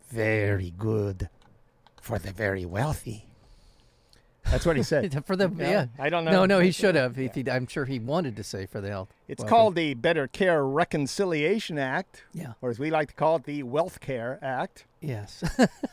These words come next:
Speaker 1: The
Speaker 2: Yes.
Speaker 1: Orwellian title is on top of a bill that asks for low and middle income Americans to spend significantly more for less coverage.
Speaker 2: Yes.
Speaker 1: This is what it does.
Speaker 2: Yes, I
Speaker 1: I mean,
Speaker 2: know.
Speaker 1: uh, this isn't made up.
Speaker 2: No.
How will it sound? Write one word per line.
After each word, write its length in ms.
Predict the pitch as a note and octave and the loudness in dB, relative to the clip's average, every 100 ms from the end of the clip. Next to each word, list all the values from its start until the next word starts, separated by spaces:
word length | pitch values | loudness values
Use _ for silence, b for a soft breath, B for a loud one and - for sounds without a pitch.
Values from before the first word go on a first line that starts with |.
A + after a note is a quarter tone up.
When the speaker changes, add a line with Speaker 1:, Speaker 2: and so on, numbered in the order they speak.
| - | -10
Speaker 1:
The 80 | C3+ | -4
Speaker 2:
Yes. 160 | C#3 C#3+ | 0 2
Speaker 1:
Orwellian 420 | F3+ G3+ G3+ E3+ | 4 4 2 -2
title 360 | - G3 F#3+ F#3+ | 0 2 4 2
is 120 | C#3 | 0
on 160 | E3+ D3+ | -2 -2
top 360 | G3 A#3+ A3+ | 2 2 0
of 160 | D#3+ D3 | -4 -4
a 60 | C#3 | -2
bill 420 | F3 A#3 B3 A3+ | 2 4 4 2
that 140 | D#3+ | 0
asks 360 | E3 E3 D#3+ - | 0 -2 -4 -6
for 220 | D#3 C3+ | -6 -4
low 420 | C3+ F3 A3 A3+ | 0 2 4 4
and 260 | G3+ D3 D3 | 2 0 0
middle 240 | G#3 G3+ F3+ | 2 2 2
income 440 | G#3+ G#3 G3+ G3+ | -2 -2 -2 -2
Americans 600 | D#3+ E3+ G3 G3 F#3+ - | -2 0 0 -2 -6 -6
to 100 | C#3+ | -10
spend 400 | - F3 F3 E3+ | -6 -4 -4 -4
significantly 840 | D3+ B2+ E3+ G#3+ A#3 A#3 A#3+ A3+ | -6 -6 -4 -4 -4 -6 -4 -4
more 480 | G3 F#3 D#3+ E3 A3 | -2 -2 0 0 -2
for 220 | - D3 | -2 -4
less 320 | C3 D3 A3 - | -2 0 0 2
coverage. 420 | G3+ C#3 C3 F3 | 0 2 0 0
Speaker 2:
Yes. 300 | D3+ A2+ - | 0 -2 -2
Speaker 1:
This 100 | E4 | -2
is 40 | F#4 | 2
what 100 | F#4+ | 2
it 80 | F4+ | 4
does. 320 | E4+ A3 A#2+ | 4 4 2
Speaker 2:
Yes, 300 | F3+ E3+ - | 0 -2 -4
I 60 | |
Speaker 1:
I 20 | C#3+ | 0
mean, 160 | A3+ | 0
Speaker 2:
know. 140 | A3 A3 | 0 -4
Speaker 1:
uh, 40 | G#3+ | -8
this 200 | G#3+ C#4 | -8 -4
isn't 280 | G3+ G3 | -4 -6
made 320 | D3 F#3 F#3+ F3+ | -2 2 4 4
up. 200 | B2+ D3+ | 2 0
Speaker 2:
No. 260 | E3+ C3+ | 0 -2